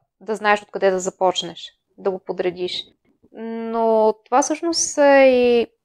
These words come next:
една практика, която в последните години много ми помага з-, при общуването с хора.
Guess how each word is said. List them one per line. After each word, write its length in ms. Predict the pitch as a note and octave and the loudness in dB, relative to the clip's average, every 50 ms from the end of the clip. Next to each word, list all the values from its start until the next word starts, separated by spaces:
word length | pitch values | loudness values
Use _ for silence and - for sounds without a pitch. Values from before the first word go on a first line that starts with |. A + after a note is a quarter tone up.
| _ _ _ _ _ _ _ _ _ _ _ _ _ _ _ - | _ _ _ _ _ _ _ _ _ _ _ _ _ _ _ -12
една 280 | A#3+ A#3 A#3+ A#3+ A#3+ - | -6 -2 -2 -2 -2 0
практика, 440 | - A3+ A3+ A#3+ - - - - - | 0 0 0 0 -2 -6 -20 -20 -14
която 260 | - - A#3 A#3 - | -8 -6 -6 -6 -6
в 80 | - _ | -10 _
последните 460 | - - - A#3 A#3 A#3+ B3 B3 A#3 | -14 -6 -4 -4 -4 -4 -4 -6 -8
години 680 | G#3+ G3 G3+ G3 - G#3+ A3 A3+ A#3 A#3 A#3 A#3 A3+ A3+ | -8 -8 -10 -14 -12 -10 -8 -8 -6 -6 -6 -6 -6 -4
много 200 | A3 G#3+ A3 A#3 | -4 -4 -4 -2
ми 140 | A#3 A3+ G#3+ | -4 -6 -8
помага 800 | _ - G#3 G3+ G3+ G#3 G#3 G#3+ A3 G#3 A3 G#3+ A3 A3+ A#3 A#3 | _ -12 -8 -4 -2 0 0 0 0 0 2 2 4 4 4 2
з-, 180 | A3+ A3+ - - - _ _ _ - | 0 -4 -10 -18 -20 _ _ _ -6
при 120 | A3 A3 | -4 -4
общуването 600 | A3 G#3+ - - A#3+ A3+ A#3 A3+ G#3+ G3+ - F#3 | -4 -4 -6 -8 -6 -4 -2 -2 -4 -4 -6 -8
с 200 | - - F3+ - | -10 -10 -10 -10
хора. 420 | - - - G3 F#3 F#3 F3+ - | -10 -6 -2 0 0 0 0 -2